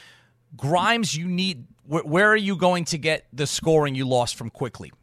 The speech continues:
That's gotta come from Grimes. Grimes has to pick up the slack in that area 'cause Grimes is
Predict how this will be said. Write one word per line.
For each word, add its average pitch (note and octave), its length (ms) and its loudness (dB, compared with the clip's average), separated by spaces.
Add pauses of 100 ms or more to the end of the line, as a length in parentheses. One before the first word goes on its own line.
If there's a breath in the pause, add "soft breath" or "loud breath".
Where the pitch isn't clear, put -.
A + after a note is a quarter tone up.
(160)
That's C#3 380 -2
gotta D3+ 300 0
come C3 240 -2
from A#2+ 180 -4
Grimes. F#2+ 460 -2
Grimes C#3 420 0
has C#3 300 -2
to C3+ 80 -4
pick C#3 200 -4
up B2+ 120 -6
the A#2 100 -8
slack A#2 400 -6
in G#2+ 60 -6
that G#2 180 -4
area E2+ 300 -8
'cause D3 200 -10
Grimes F#3 640 -4
is E3 260 -6